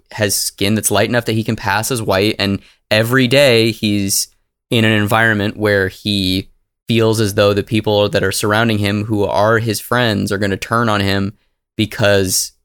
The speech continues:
they might discover who the real George Harriman is. And, uh, that's what this comic is about, despite it being very harmful and negatively portraying,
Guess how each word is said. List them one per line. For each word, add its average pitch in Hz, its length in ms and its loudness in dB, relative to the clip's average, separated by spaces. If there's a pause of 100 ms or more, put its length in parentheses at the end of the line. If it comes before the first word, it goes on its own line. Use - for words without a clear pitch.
(100)
they 104 100 2
might 104 320 0
discover 104 400 -2
who 110 120 -2
the 101 100 -4
real 95 520 -2 (360)
George 95 240 0
Harriman 98 360 2
is. - 340 -8 (280)
And, 50 720 -4
uh, 53 300 -2 (100)
that's 107 180 -2
what 117 100 -4
this 120 120 -2
comic 127 320 -2
is 104 60 -4
about, 85 380 -2 (120)
despite 107 540 0
it 98 300 -2
being 98 440 -2 (340)
very 104 160 2
harmful 104 580 -2
and 101 220 -2 (380)
negatively 98 920 0 (160)
portraying, 101 680 -2